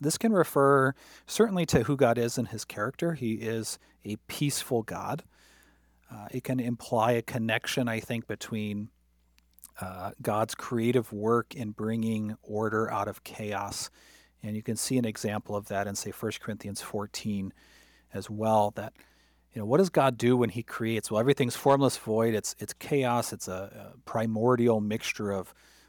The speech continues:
darkness and light, of water and land, you know, et cetera. And what does God do? He separates for three days and then he fills for three days.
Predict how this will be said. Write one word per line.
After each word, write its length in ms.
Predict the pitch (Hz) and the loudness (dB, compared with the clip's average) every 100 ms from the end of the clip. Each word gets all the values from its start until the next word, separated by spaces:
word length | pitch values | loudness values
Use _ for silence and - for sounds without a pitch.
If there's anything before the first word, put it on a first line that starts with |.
| _ - | _ 2
darkness 480 | 107 110 113 101 104 | 2 2 -2 -4 -6
and 160 | 98 | -4
light, 280 | 98 101 98 | 0 0 0
of 140 | 92 | -2
water 380 | 98 101 101 95 | 0 2 4 2
and 180 | 92 92 | -4 -6
land, 380 | 92 90 90 - | -6 -8 -10 -12
you 80 | 104 | -10
know, 120 | 104 | -10
et 100 | 98 | -6
cetera. 420 | 113 101 98 98 - - - - | -4 -2 -2 -2 -6 -20 -20 -12
And 100 | 104 | -4
what 80 | 117 | -2
does 140 | 117 | 0
God 200 | 120 107 | 0 0
do? 140 | 104 101 | 0 -4
He 160 | 101 | -4
separates 640 | 92 - 143 139 127 123 | -2 2 2 4 4 2
for 120 | - 120 | 0 -4
three 220 | - 117 | -2 -2
days 300 | 107 107 107 | 0 -2 -4
and 80 | 104 | -6
then 80 | |
he 120 | 95 101 | -8 -10
fills 460 | - 87 95 98 | -10 -10 -8 -10
for 160 | - - | -14 -18
three 220 | - - | -20 -20
days. 420 | - - - - | -20 -18 -16 -18